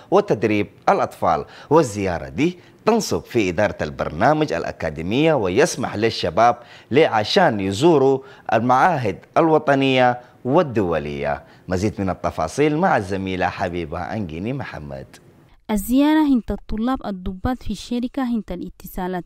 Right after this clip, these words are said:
Speaker 2: إيرتيل تشات دي هدفها واحد بس، يعرفوا كي-، كيف الشركة قاعدة تخدم، وبدوا الزيارة بالصالة هنت الداتا سنتر، الصالة هنت المراقبة والمحطة الأساسية.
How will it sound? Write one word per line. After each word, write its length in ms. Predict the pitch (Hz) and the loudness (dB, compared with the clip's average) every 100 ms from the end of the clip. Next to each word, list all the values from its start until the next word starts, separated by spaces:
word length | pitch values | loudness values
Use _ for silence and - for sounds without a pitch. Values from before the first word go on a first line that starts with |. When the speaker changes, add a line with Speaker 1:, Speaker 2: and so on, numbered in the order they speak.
| - | -10
Speaker 2:
إيرتيل 440 | 185 - 202 185 | -12 -10 -10 -10
تشات 240 | - 196 | -10 -12
دي 260 | 170 226 226 | -8 -6 -6
هدفها 480 | 208 180 208 - 220 | -6 -6 -4 -4 -4
واحد 400 | 190 190 175 165 165 | -4 -6 -6 -10 -8
بس، 320 | 156 - - _ _ _ _ _ - | -6 -6 -8 _ _ _ _ _ -8
يعرفوا 420 | 190 185 208 214 | -4 -2 -2 -6
كي-، 160 | - 185 | -8 -10
كيف 240 | - 262 214 | -4 -2 -2
الشركة 640 | 165 - 202 196 180 170 180 | -6 -6 -6 -6 -8 -8 -6
قاعدة 320 | 180 175 165 | -6 -6 -10
تخدم، 400 | 185 170 175 156 143 _ _ _ - | -10 -10 -8 -8 -12 _ _ _ -8
وبدوا 480 | 190 190 226 269 202 | -6 -2 0 0 -2
الزيارة 540 | 185 190 233 247 262 | -6 -6 -4 -2 -2
بالصالة 680 | 247 196 - - 240 254 226 | -4 -4 -4 -2 -2 -2 -2
هنت 160 | 196 - | -4 -6
الداتا 460 | 170 175 190 - | -10 -8 -10 -8
سنتر، 460 | 180 - 214 240 226 - _ _ _ - | -12 -8 -8 -6 -8 -10 _ _ _ -6
الصالة 400 | 175 220 196 175 | -4 -2 -4 -4
هنت 240 | 175 170 | -6 -8
المراقبة 760 | 175 175 180 214 - 220 226 208 _ _ - | -8 -6 -4 -6 -6 -6 -6 -8 _ _ -8
والمحطة 720 | 185 175 175 175 226 - 233 | -4 -2 -2 -4 -8 -6 -6
الأساسية. 760 | 185 170 - 170 - 180 156 | -6 -8 -6 -6 -6 -6 -6